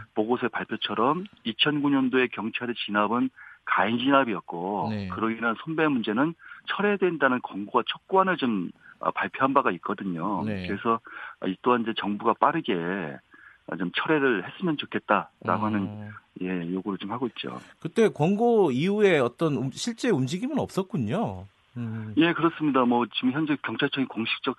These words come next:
Speaker 1: 사과도 없고,
Speaker 2: 네.
Speaker 1: 어떤, 예, 움직임이 없어서,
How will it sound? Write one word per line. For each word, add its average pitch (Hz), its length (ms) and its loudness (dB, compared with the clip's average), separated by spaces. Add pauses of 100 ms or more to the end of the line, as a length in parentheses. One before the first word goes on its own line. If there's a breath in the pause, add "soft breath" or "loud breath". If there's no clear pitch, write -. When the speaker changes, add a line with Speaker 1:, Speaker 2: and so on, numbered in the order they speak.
Speaker 1:
사과도 156 380 0
없고, 107 540 -4
Speaker 2:
네. 104 340 -6
Speaker 1:
어떤, 113 720 0
예, 95 240 -2
움직임이 107 420 -2
없어서, 101 720 -4